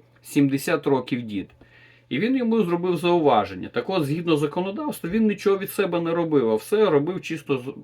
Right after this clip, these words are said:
по законодавству. І згідно законодавства, ти можеш іти в тій шапці чи в футболці, але їх треба вивернути <laughs> назовні. Тобто, ну, шапку, в принципі, складніше зробити, звичайно, мається на увазі ця бейсболка.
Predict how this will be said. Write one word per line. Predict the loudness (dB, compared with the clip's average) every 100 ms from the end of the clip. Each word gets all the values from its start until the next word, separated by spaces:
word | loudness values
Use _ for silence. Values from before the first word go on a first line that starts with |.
| -10 0
по | 0
законодавству. | 0 -2 -2 -2 -4 -6 -6 -6 -6 -10 -20 -20 _ -4
І | -2
згідно | -4 -2 -2
законодавства, | -2 -2 -2 0 -2 2 0
ти | 4 4
можеш | 6 4 4 2 -2
іти | 0 0
в |
тій | 0 -2
шапці | 2 2 2 -2
чи | -2 -4
в |
футболці, | -2 -4 0 -2 -2 -4 -2
але | 2 4
їх | 2 0
треба | 0 2 4
вивернути | 6 6 6 4 2 0 -2 -10
<laughs> | -20 0
назовні. | 4 6 6 6 6 4
Тобто, | -2 -6 -4 -2
ну, | -2
шапку, | 0 -2 -2 -6
в |
принципі, | -6 -6 -6 -10 -12
складніше | -8 -6 -2 -2 0
зробити, | -2 -2 -2 -4 -4
звичайно, | -6 -4 -4 -4 -4 -4
мається | -2 -2 -2
на | 0
увазі | 0 0
ця | -6 -4
бейсболка. | -2 -2 0 -2 -4